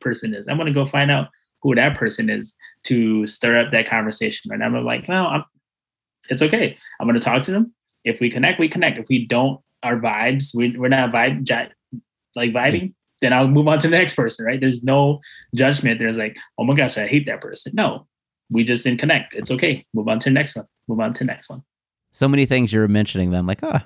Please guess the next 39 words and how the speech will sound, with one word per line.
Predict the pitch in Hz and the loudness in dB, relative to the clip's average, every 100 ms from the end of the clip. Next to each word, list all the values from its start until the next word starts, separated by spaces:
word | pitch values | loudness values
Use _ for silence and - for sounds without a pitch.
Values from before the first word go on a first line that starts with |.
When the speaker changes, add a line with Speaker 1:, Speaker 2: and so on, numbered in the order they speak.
| - | -2
Speaker 2:
I | 95 | -4
should | - - | -4 -8
probably | - 87 90 | -2 0 2
work | 90 - | 0 0
on | 87 | 0
that | 87 | 0
myself." | 78 85 95 87 - | 0 0 0 0 0
Speaker 1:
<laughs> | |
Speaker 2:
Okay. | - - 110 104 110 - _ _ - _ _ _ - | 0 2 2 4 2 0 _ _ -20 _ _ _ -2
I | 104 | 2
am | 107 104 107 | 2 4 4
learning | 113 113 113 | 4 2 0
so | - 120 | 0 2
much | 120 117 - | 4 2 0
about | 101 101 | 0 0
myself | 95 95 - 95 92 | 2 0 0 0 0
that | 101 95 | 0 2
I, | 98 95 - - - _ | 2 0 -2 -16 -20 _
<laughs> | - - _ _ - | -6 -6 _ _ 0
how | 127 | 2
much | 117 - - | 2 0 -2
untapped | 113 113 113 117 107 - - _ _ _ _ _ _ _ _ - | 2 2 2 0 -2 -6 -18 _ _ _ _ _ _ _ _ 0
I | 101 | 2
have | 98 110 104 95 90 - _ _ _ _ _ | 4 2 4 2 0 -8 _ _ _ _ _
as | 98 87 | -4 -2
far | - 95 92 | 0 2 2
as | 92 - - | 0 -4 -4
things | 113 101 | 0 0
I | 95 | -2
could | - 113 101 | -2 -2 0
be | 87 | -4
doing. | - - 60 - - | -4 -8 -10 -8 -2
A-, | 87 87 - - | 0 -2 -6 -4
again, | 95 92 | 0 2
Speaker 1:
You | 320 | 4
could | 185 180 | 2 2
do | 196 202 | 4 4
it, | 175 | 2
Ryan. | 180 185 185 180 | 2 4 4 2